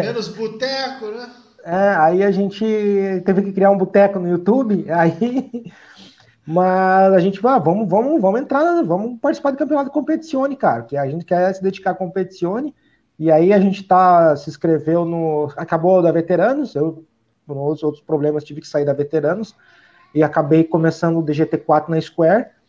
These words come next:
Speaker 2: é, que, por sinal, também era uma equipe, né, depois que é uma liga agora, e,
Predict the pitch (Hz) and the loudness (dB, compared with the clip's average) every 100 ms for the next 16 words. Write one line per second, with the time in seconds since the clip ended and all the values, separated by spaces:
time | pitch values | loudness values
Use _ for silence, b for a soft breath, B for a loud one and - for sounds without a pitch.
0 | b b b _ _ - 147 147 143 139 | b b b _ _ -4 0 2 2 2
1 | 139 131 131 - _ _ _ - 147 135 | 2 0 -4 -10 _ _ _ -12 -8 -8
2 | - _ 165 165 180 202 165 220 196 170 | -12 _ -4 0 2 2 2 4 4 4
3 | 160 180 220 160 165 147 147 151 - _ | 0 0 -2 0 0 0 -2 -4 -6 _
4 | 143 135 _ _ - _ _ 135 143 143 | -20 -20 _ _ -20 _ _ -4 -2 -2
5 | 131 143 147 131 127 165 - b b b | -2 -2 -2 -4 -2 -4 -6 b b b
6 | b b - 143 156 160 - | b b -6 -2 -2 -2 -6